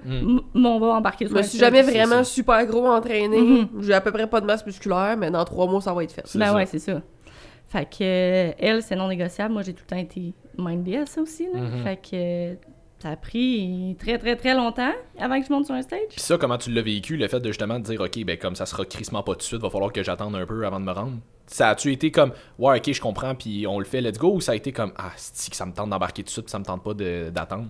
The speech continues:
Speaker 2: Euh, non. Si, je suis vraiment quelqu'un de patiente dans la vie.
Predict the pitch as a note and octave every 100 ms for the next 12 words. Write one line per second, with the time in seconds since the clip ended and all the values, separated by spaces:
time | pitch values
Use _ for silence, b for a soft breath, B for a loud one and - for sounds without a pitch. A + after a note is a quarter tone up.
0 | - - D#3+ F3+ G#3+ G#3+ G#3+ - - _
1 | - A3 A3 B3 - - - - - G#3
2 | G3+ - G#3 G#3 A3 G#3+ G#3+ G3+ G3 G#3+
3 | B3 A3 G3 A#3